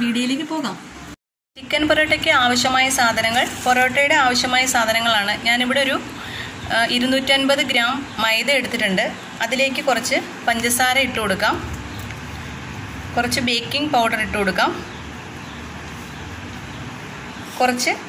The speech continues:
ഉപ്പിട്ട് കൊടുക്കാം. പിന്നീട് വേണ്ടത് ഡാൽഡ വേണം. ഇനി ഇതിലേക്ക് കുറച്ച്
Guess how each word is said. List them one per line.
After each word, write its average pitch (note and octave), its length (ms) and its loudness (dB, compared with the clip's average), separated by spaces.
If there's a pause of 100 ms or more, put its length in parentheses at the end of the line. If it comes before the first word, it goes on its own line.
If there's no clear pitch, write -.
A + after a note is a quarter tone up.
(180)
ഉപ്പിട്ട് - 380 -2
കൊടുക്കാം. G#3 340 2 (2000)
പിന്നീട് C4+ 380 2
വേണ്ടത് A#3+ 280 2 (1400)
ഡാൽഡ C4 460 4
വേണം. A#3 260 0 (300)
ഇനി B3+ 120 2 (160)
ഇതിലേക്ക് B3+ 380 0
കുറച്ച് B3 340 0